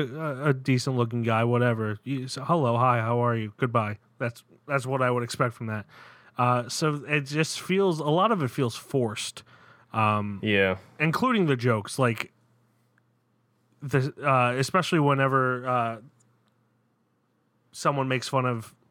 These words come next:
Speaker 1: his nose, every joke about his nose feels forced.
Speaker 2: Yep.
Speaker 1: Um, which, again, I don't know how many of the jokes are in the play.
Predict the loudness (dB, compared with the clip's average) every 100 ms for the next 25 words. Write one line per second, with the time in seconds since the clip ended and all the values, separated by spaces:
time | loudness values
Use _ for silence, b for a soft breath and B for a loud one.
0 | b b -4 0 0 2 2 2 0 -6
1 | -4 0 0 0 0 0 0 0 -2 -4
2 | -4 -4 -6 -8 -8 -8 -8 -8 -8 -10
3 | -14 B B B B 0 2 4 4 4
4 | 4 0 -2 -4 -6 -14 _ _ -8 -2
5 | 0 0 0 0 2 2 2 2 2 2
6 | 0 0 0 0 -4 -2 -2 -2 0 0
7 | 0